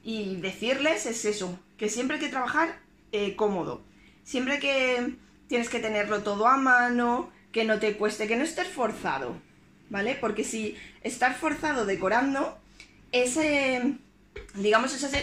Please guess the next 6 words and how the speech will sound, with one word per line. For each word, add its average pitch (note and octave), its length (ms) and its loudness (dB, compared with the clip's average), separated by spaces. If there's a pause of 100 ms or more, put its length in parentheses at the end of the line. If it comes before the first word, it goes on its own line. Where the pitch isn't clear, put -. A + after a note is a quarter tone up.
tensión C4 520 2
que G3 140 0
tienes A3+ 400 0
de F3+ 60 0
estar G#3+ 300 -2
forzado C4+ 680 -2